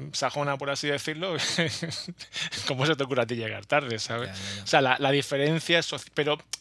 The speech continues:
Speaker 1: pero ¿sabes qué? Lo que sí me gusta es que esas culturas tan diferentes no chocan entre sí. O sea, ya como que es, mm, y como se mezclan mucho, ¿no? Hay mucho latino casado con, con una mujer, eh,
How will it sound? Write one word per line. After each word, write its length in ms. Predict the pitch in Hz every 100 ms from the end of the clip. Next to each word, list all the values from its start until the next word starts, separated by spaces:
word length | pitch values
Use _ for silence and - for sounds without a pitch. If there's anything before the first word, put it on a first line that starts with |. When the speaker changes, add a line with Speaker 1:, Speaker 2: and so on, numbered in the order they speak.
| -
Speaker 1:
pero 160 | 143 143
¿sabes 300 | - 208 208
qué? 320 | - 202 185
Lo 100 | 151
que 100 | 143
sí 140 | - 151
me 80 |
gusta 400 | 143 160 - 113 - - - - -
es 120 | 151 -
que 120 | 175
esas 200 | 170 202
culturas 440 | 175 151 160 123
tan 160 | - 156
diferentes 560 | 165 165 165 180 196 208 - - - - -
no 140 | 123 165
chocan 440 | - 180 156 107
entre 240 | 110 104 101
sí. 200 | 110 98 - -
O 80 | 120
sea, 220 | - 120
ya 220 | 117 143
como 260 | 175 180 160
que 140 | 151
es, 200 | 131 -
mm, 380 | 165 131 123 123 120 - - -
y 120 | 120
como 200 | 123 123
se 140 | -
mezclan 320 | 127 170 196 175
mucho, 280 | 196 -
¿no? 160 | 185 196
Hay 120 | 175
mucho 320 | 151 151 175
latino 480 | 147 123 151 160 143
casado 340 | 131 147 139 127
con, 400 | 123 123 117 113
con 220 | 113 117
una 540 | 131 123 117 120 120
mujer, 400 | 117 113 127 117 107
eh, 300 | - 65